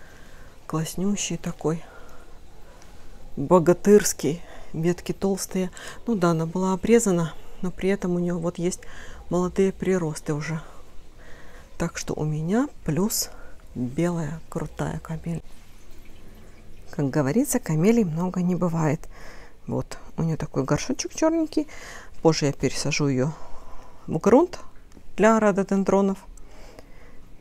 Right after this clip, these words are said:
И будет вот на фоне красной, розовой, махровой. Еще будет такая белая махровая. Может, конечно, еще сезон только начался, начали их заводить. Может быть, еще что-то достану.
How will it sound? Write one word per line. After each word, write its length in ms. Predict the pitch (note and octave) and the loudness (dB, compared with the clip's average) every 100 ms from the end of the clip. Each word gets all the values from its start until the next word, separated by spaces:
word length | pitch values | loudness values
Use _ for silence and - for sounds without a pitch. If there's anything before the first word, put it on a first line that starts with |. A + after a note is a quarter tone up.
| - | -8
И 200 | - C#4+ | -2 0
будет 580 | D4+ - G3+ A#3 - - - - - - - | -2 -2 0 0 0 -10 -10 -8 -10 -8 -6
вот 200 | C3 - | -4 -2
на 80 | D#3 | 0
фоне 400 | D#3 D3+ C3 D#3 - | 4 4 2 -2 -6
красной, 600 | - G#3 G#3 - F#3+ - - - - - - - | 0 2 2 2 0 0 -12 -14 -16 -14 -14 -6
розовой, 480 | C3 F3 F#3+ E3+ F#3 | -2 0 0 2 2
махровой. 600 | F3 F3 - E3+ E3 D3+ | 0 -2 -2 2 2 2
Еще 320 | F3+ D#3+ F#3+ | -2 -2 -2
будет 300 | - D#3+ D#3+ | 0 -2 0
такая 360 | - - E3+ E3 | -4 0 0 0
белая 380 | - D#3+ F3+ E3 | -2 -2 0 -2
махровая. 560 | D#3+ - - - - - - - - - - - - - | -4 -6 -6 -4 -6 -8 -8 -6 -8 -8 -6 -6 -8 0
Может, 180 | F4 G#4 | 2 4
конечно, 360 | C#4 B3+ - F#3 | 4 4 4 -2
еще 420 | - F#3+ F#3+ F3+ - - - | 4 6 8 4 -2 -10 -8
сезон 300 | - F3+ F#3+ | 2 4 4
только 260 | F3+ F3 G3+ | 2 2 4
начался, 640 | G3+ A3 - F#3 D3 C3+ | 6 6 4 4 6 6
начали 400 | C#3+ G#3 - B2 | 6 2 0 -2
их 80 | C3+ | 0
заводить. 400 | D#3 D3 C3 - | 2 0 -2 -2
Может 240 | G3 G3+ | -2 -2
быть, 160 | - - | -8 -8
еще 220 | D#3+ E3 | -6 -6
что-то 300 | - - - | -4 -6 -6
достану. 420 | D#3+ - - C#3+ | -2 -2 -2 -4